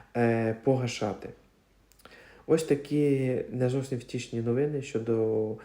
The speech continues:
наших європейських партнерів. І як підсумку, підсумок, що я можу сказати, що Путін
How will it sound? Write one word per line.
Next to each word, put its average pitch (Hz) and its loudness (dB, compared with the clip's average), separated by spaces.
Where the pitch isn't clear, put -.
наших 120 -2
європейських 117 -2
партнерів. 113 -6
І 180 6
як 175 10
підсумку, 156 2
підсумок, 147 -2
що - -4
я 139 0
можу 131 -4
сказати, 117 -4
що - -6
Путін 165 0